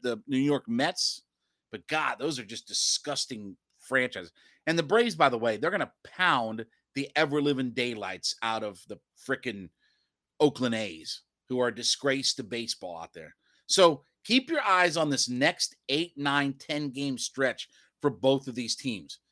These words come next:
Braves can kinda keep it at one two. It's right where you wanna be. At this time of the year, when you've only got less than thirty games, all of a sudden, if you get three, four, five games down, that's a lot to make up.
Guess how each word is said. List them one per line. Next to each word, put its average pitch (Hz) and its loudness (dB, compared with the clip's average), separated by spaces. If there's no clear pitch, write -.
Braves 156 2
can 226 -2
kinda 196 0
keep 185 -6
it 151 2
at 143 2
one 147 2
two. 131 -2
It's - -8
right 147 6
where 151 0
you 143 0
wanna 139 2
be. 113 -6
At 139 -2
this 214 2
time 302 2
of 240 0
the 214 -6
year, 185 2
when 135 -2
you've 131 -2
only 165 0
got 147 2
less 147 2
than 151 -6
thirty 147 0
games, 113 -4
all 170 8
of 254 2
a 233 0
sudden, 254 4
if 160 -6
you 175 -6
get 160 0
three, 160 -4
four, 165 0
five 151 0
games 127 -4
down, 143 -4
that's 196 4
a - 2
lot 190 0
to 147 -4
make 139 -2
up. 170 -6